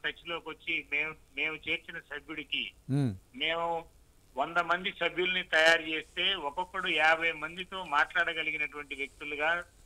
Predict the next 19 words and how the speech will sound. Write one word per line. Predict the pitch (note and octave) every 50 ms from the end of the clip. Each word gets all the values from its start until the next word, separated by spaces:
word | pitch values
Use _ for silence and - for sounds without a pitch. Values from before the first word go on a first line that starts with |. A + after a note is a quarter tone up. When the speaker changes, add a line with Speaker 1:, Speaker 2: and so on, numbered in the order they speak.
| - -
Speaker 1:
త-, |
ఎట్లా | B2+ C3 C3 C3 - G3+ A3
తయారు | G#3+ G#3+ F#3+ F3+ F3+ F3+ F3+ E3+ D#3+ E3
చేయాలో, | E3 D#3+ D#3 D#3 D#3 E3+ F#3+ G3+ G3+ - - - - - _ _ - - - -
వాళ్ళ | C3+ C#3 D#3 E3 D#3+ D#3+ D#3+ D#3 D3+
మానసిక | C#3+ C#3 C3+ C3+ C#3+ D#3+ F3+ F#3 F#3 - G#3 - F#3+
స్థితిని | - - - F3+ - - F#3+ F#3+
ఎట్లా | F3 D#3 C#3+ - F3+ F#3 F3+
మార్చాలో, | E3 D3+ D3+ D#3 D#3+ - - E3+ D#3+ D#3 D#3+ E3+ F#3 F#3+ F3+ D#3
వాళ్ళ | D3 D3+ D3+ D#3 D3+
రాజకీయ | D3+ C#3+ C3+ C3+ C3+ D#3 E3 F3 F#3 - - F#3+ F#3
స్థితిని | F#3 - - - - - F#3 F3+
ఎట్లా | E3 D3+ - E3+ E3+
మార్చాలో, | E3 D#3+ D#3 D#3 - - D#3 D3 D3 D#3+ F3
వాళ్ళకి | E3+ D#3+ D3+ C3+ C#3
రాజకీయ | C3 C3+ D#3 E3 E3+ E3+ - F3+ F3+
సిద్ధాంతాన్ని | - - D3+ D3+ - F3+ F3+ F3 E3+ - E3+ D#3+ D3+ D3 D3+ D#3+
ఏం | E3 E3
నేర్పాలో | D#3+ D#3+ D#3 D3+ - D#3 D3+ D3+ D#3+ F3